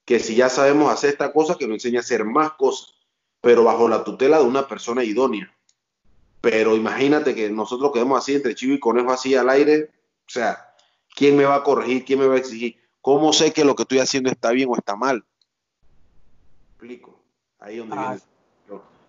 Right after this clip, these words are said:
Speaker 1: Pero sí,
Speaker 2: ah,
Speaker 1: claro.
Speaker 2: sí, como tú dices, si se aplican los correctivos a tiempo,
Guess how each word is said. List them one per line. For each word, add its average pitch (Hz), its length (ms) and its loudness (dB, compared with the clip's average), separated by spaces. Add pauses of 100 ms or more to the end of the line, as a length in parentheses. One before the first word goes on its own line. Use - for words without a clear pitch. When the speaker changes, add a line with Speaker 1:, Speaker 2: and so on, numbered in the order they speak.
(140)
Speaker 1:
Pero 113 200 0
sí, 117 120 -10
Speaker 2:
ah, 131 180 -6
Speaker 1:
claro. 143 200 -8 (2250)
Speaker 2:
sí, 147 300 -4
como 180 200 -4
tú 165 120 -4
dices, 147 440 -2 (360)
si - 160 -16
se 143 120 -8
aplican 180 360 -4
los 196 100 -4
correctivos 175 560 -4
a 165 120 0
tiempo, 220 580 -2